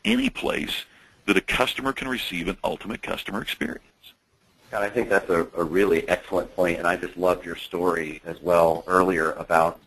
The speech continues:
Speaker 2: the wallet card and how that kinda helped you create a new client.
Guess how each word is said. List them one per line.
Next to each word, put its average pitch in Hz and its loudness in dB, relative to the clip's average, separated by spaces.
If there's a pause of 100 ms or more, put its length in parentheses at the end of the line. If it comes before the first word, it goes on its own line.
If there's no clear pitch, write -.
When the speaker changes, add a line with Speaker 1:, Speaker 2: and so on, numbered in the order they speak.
(120)
Speaker 2:
the 82 0
wallet 90 4
card 80 -2
and - -10
how 90 2
that 87 0
kinda 85 0
helped 92 -2
you 82 -2
create 101 4
a - -2
new 90 -2
client. 92 2